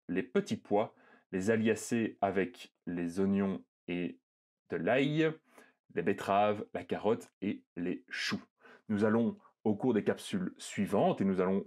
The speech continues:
organiser les capsules suivantes en fonction de leurs différents lieux géographiques, nous allons d'abord voir l'Amérique du Nord, l'Amérique du Sud, l'Asie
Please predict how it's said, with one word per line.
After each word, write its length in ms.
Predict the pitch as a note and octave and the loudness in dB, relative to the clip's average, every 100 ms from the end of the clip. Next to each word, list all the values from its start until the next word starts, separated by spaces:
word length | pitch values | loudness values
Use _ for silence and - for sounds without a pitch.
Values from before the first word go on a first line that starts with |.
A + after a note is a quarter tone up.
| - | -2
organiser 500 | A#2 G#2+ G#2+ G2+ G#2+ | 0 4 4 4 2
les 100 | G2+ | 2
capsules 280 | G#2 - G2 | 0 -2 -4
suivantes 400 | - G2+ G2+ - | -2 0 -2 0
en 100 | G2+ | -2
fonction 380 | - G2 - G2 | 0 -4 -2 -2
de 80 | F2+ | 0
leurs 200 | F#2 F#2 | 0 -2
différents 360 | G2+ F#2 F#2+ | -2 -2 0
lieux 180 | F2 F#2+ | 0 2
géographiques, 520 | F#2 E2+ E2 - F#2 | 2 0 -2 -4 -4
nous 120 | G2 F2 | -4 -4
allons 140 | F2 | -2
d'abord 280 | F2+ F2+ F2 | 0 0 0
voir 380 | F#2 F#2+ F2+ - _ _ _ _ | 0 0 0 -6 _ _ _ _
l'Amérique 360 | F#2 F2+ F2 E2+ | -6 -4 -4 0
du 100 | G2 | 2
Nord, 480 | G2 B2 D#3+ D#3+ _ _ | 4 4 2 -2 _ _
l'Amérique 440 | F2+ F#2 F#2+ F#2+ F#2+ | -2 2 2 2 0
du 120 | F#2+ | -4
Sud, 460 | - G#2 B2+ B2 - _ _ _ | -2 0 0 -2 -6 _ _ _
l'Asie 680 | E2 F#2+ G#2 G2+ A#2 A2 | -2 2 2 0 0 0